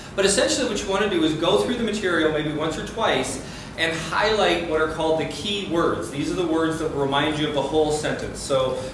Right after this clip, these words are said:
for friends, Romans, countrymen, lend me your ears, just the word ears might remind me of that whole thing 'cause it's an iconic phrase.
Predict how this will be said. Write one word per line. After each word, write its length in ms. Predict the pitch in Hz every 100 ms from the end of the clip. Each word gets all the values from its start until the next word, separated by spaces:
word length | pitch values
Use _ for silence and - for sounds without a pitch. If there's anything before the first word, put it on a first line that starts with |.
| -
for 200 | 151 143
friends, 420 | - 180 180 -
Romans, 320 | 180 180 -
countrymen, 760 | 180 180 175 180 175 160 147 131 -
lend 200 | 127 165
me 100 | 175
your 180 | 160 160 165
ears, 380 | 196 196 196
just 180 | 190 175
the 60 | 175
word 300 | 175 175 170
ears 360 | 190 175 151 147
might 180 | 147
remind 280 | 143 147 151
me 80 | 151
of 60 | 147
that 200 | 139 151
whole 180 | 151
thing 260 | 139 139 113
'cause 100 | 127
it's 140 | 127 131
an 60 |
iconic 420 | 127 127 135 131 127
phrase. 480 | 165 160 123 110